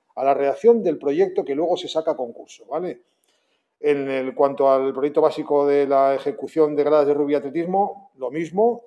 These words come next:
es redacción de proyecto, exclusivamente redacción de proyecto, que es el que luego hay que someter a consideraciones de ura, consideraciones de, ¿vale?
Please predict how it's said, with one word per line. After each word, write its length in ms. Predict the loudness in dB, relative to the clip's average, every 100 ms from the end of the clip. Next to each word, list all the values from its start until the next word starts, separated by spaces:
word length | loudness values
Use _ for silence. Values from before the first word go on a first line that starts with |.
| -2
es 340 | -2 -2 -6
redacción 480 | -2 0 0 -2 -2
de 80 | -2
proyecto, 760 | -2 -2 -2 -4 -2 -4 -4 _
exclusivamente 680 | -16 -14 -10 -2 0 0 -2
redacción 300 | -4 -4 -8
de 60 |
proyecto, 520 | -8 -10 -8 -4 -4 -4 _ _ -8
que 80 |
es 80 | -4
el 100 | -4
que 140 | -2 2
luego 320 | 4 4 4
hay 100 | 4
que 140 | 0
someter 680 | -4 -4 -6 -2 0 0 -2 -6 _ _
a 100 | -8
consideraciones 840 | -6 -4 0 2 2 0 -2 0
de 120 | 2 2
ura, 400 | 2 2 2 0
consideraciones 800 | -2 -4 -2 -2 -4 -6 -6
de, 260 | -2 -2 -4 _ _ _
¿vale? 340 | -4 -2 -2